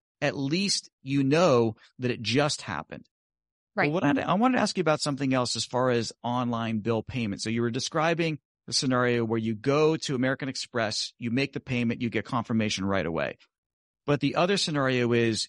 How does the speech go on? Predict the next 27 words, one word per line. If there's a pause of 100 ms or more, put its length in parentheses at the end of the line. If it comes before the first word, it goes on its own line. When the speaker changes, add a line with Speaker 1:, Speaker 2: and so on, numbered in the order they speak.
Speaker 1:
you
go
to
your
bank's
website
and
you're
doing
online
bill
pay
through
them. (800)
But
you're
not
gonna
get
confirmation
that
those
bills
have
been
paid,
because